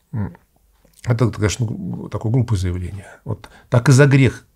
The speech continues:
глупо держаться. Даже если нам кажется, что он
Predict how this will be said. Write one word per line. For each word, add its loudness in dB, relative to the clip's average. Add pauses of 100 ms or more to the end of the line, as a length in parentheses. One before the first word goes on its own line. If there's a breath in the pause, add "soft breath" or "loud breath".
глупо 0
держаться. -6 (300 soft breath)
Даже 4 (140 loud breath)
если 0
нам 6
кажется, 2
что -4 (180)
он 6